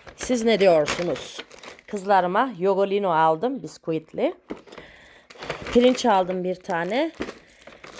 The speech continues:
İki de kek aldım. Bir tanesi, ha, burada. <laughs> Marmor.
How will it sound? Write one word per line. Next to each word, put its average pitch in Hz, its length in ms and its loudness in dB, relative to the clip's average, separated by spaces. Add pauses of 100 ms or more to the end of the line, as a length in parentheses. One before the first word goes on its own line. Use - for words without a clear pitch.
(340)
İki 226 200 2
de 214 140 0
kek - 360 -4
aldım. 185 520 2 (280)
Bir - 40 -18
tanesi, 143 540 -6 (140)
ha, 160 220 0
burada. 135 240 -4 (120)
<laughs> - 2000 -12
Marmor. 151 560 -2